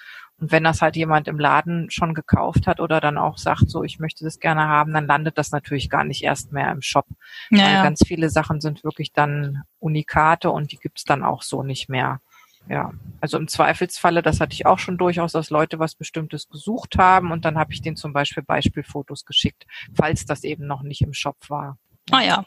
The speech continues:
Speaker 1: Und
Speaker 2: Das
Speaker 1: dann
Speaker 2: wäre
Speaker 1: geht
Speaker 2: doch
Speaker 1: das
Speaker 2: eine
Speaker 1: mit
Speaker 2: Möglichkeit.
Speaker 1: Zuschicken, ähm, geht das ja auf jeden Fall wegen Vorkasse und dann zuschicken und das klappt dann ja. Ja.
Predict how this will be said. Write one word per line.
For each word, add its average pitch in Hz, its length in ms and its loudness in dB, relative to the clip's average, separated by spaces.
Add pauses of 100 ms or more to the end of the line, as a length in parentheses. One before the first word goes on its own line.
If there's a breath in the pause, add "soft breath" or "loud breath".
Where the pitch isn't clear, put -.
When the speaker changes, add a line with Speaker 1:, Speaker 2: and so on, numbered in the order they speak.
Speaker 1:
Und 180 280 -18
Speaker 2:
Das 160 100 -6
Speaker 1:
dann 160 140 6
Speaker 2:
wäre 185 100 2
Speaker 1:
geht 175 160 2
Speaker 2:
doch 180 60 8
Speaker 1:
das 196 60 0
Speaker 2:
eine 202 120 0
Speaker 1:
mit 185 60 -2
Speaker 2:
Möglichkeit. 190 420 0
Speaker 1:
Zuschicken, 175 360 0
ähm, 160 340 2
geht - 160 -4
das 160 120 0
ja 151 140 4
auf - 140 -2
jeden 151 220 -4
Fall 151 340 0
wegen 143 220 -4
Vorkasse - 520 0
und 147 120 -6
dann 143 120 -4
zuschicken - 520 -6
und 151 140 -4
das - 160 -6
klappt - 300 -10
dann 143 100 -2
ja. 135 200 -4 (840 loud breath)
Ja. 165 140 -4